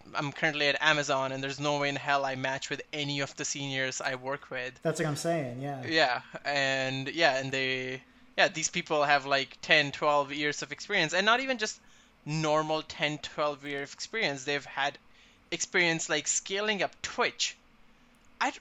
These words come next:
Speaker 1: I don't even know how they did that. Why would,
Speaker 2: <laughs>
Speaker 1: like, there's so many servers involved, there's so many big decisions they made, and the guy was talking to me about, like, "Oh, you've probably heard of this, like, video encoding thing." I was like, "No, I didn't.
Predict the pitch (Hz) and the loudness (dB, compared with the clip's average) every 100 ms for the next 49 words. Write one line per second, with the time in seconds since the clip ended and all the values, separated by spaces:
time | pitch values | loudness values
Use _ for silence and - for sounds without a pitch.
0 | - 277 359 277 196 151 156 135 135 302 | -10 -4 -2 0 0 0 0 -2 -4 -4
1 | - - - - - 180 - - 208 - | -4 -8 -14 -6 2 4 8 6 6 -2
2 | - 160 143 - - - - 208 185 175 | -6 -12 -12 -12 -18 -12 -6 -4 0 0
3 | 170 180 - - 226 247 240 208 - 185 | 0 0 2 4 6 6 2 0 0 0
4 | 247 285 285 262 254 262 294 311 - - | 0 -2 -2 0 2 4 2 0 -8 -2
5 | 180 196 214 196 - 180 165 147 151 151 | 0 0 -4 -6 -4 -4 -2 -2 0 0
6 | 190 202 214 208 208 190 262 285 - 147 | 0 0 0 2 2 0 -2 -6 -2 0
7 | 147 147 143 - - - _ - 156 185 | 2 0 -2 -8 -14 -20 _ -2 6 8
8 | 185 - 180 170 190 175 170 170 175 185 | 8 2 0 0 0 0 4 4 4 -2
9 | - 349 311 311 - 294 247 214 208 190 | 0 0 2 -4 -2 -2 -2 -2 0 0
10 | 175 175 165 151 151 143 151 147 - 139 | -2 -4 -4 -4 -4 -2 -2 -4 -6 -6
11 | 143 - 226 240 311 285 190 277 214 151 | -6 -8 -8 -8 -10 -6 -6 -6 -8 -10
12 | 156 | -12